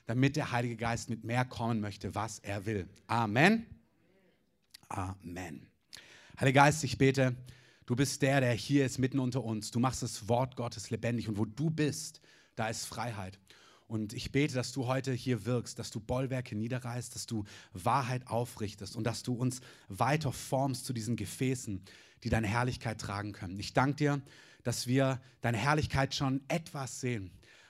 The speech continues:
aber dass du Dinge vorbereitet hast für unsere Stadt, für unser Land, für die Nationen dieser Welt. Deine Herrlichkeit geht auf über deinem Volk. Und ich danke dir, dass du dir Gefäße vorbereitest,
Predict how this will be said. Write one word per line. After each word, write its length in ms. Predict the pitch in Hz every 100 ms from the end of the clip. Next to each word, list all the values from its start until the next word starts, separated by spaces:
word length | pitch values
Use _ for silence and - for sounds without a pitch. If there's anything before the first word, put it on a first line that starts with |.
| -
aber 100 | 113
dass 120 | 123
du 80 | 123
Dinge 220 | 139 156
vorbereitet 580 | 156 147 139 120 110 104
hast 180 | 101 -
für 80 |
unsere 200 | 127 117
Stadt, 320 | - - 135 160
für 140 | 143
unser 220 | 131 113
Land, 280 | 117 117 104
für 120 | 127
die 60 | 113
Nationen 580 | 117 110 - 127 135 123
dieser 220 | 117 113
Welt. 200 | 110 113
Deine 180 | 113 104
Herrlichkeit 600 | 123 143 135 - 135 123 - - _
geht 320 | 131 131 127
auf 300 | 120 110 - -
über 360 | 139 139 135 139
deinem 400 | 117 104 113 110
Volk. 460 | - 117 104 98 101 - - - -
Und 80 | 117
ich 120 | -
danke 180 | 135 147
dir, 80 |
dass 160 | 131 -
du 60 | 127
dir 100 | 123
Gefäße 580 | 110 - 143 160 156
vorbereitest, 720 | 156 135 127 117 104 101 95